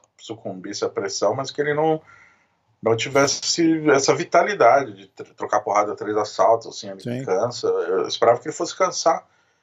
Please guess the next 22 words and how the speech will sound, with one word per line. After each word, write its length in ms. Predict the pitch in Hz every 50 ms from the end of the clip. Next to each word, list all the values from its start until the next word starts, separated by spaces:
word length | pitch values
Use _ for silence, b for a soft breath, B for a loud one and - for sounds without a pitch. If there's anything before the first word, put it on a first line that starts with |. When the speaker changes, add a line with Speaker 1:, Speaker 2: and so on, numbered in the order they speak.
| _ _ _ _ -
Speaker 1:
E, 60 | 107
na 100 | 104 113
verdade, 400 | 110 117 110 107 113 117 120 143
ele 100 | 156 156
terminou 280 | - - 160 156 160 156
mais 220 | 160 175 180 180
inteiro 360 | 175 156 - 156 156 156 151
que 140 | 147 _ -
o... 300 | 156 151 151 147 143 143 _ _ _ _ _ _ _ _ _ _ _ _ _ _ _
Óbvio, 440 | - 139 147 131 110 95 - - _ _ _ _ _ _ _ _
ele 80 | _ -
tá 80 | -
falando 220 | - - 98 98 98
de 60 | _
pesos 220 | _ 107 101 -
pesados. 540 | - - 113 95 104 104 110 107 98 95 95
Gás 420 | 90 - 107 107 120 131 131 127
não 300 | 135 135 139 135 131 117
é 140 | 117 120 127
aquela 340 | 131 120 - - 123 123 120
car-, 260 | - 127 117 - - - _ -
característica 580 | - 113 113 110 - - 107 107 - - -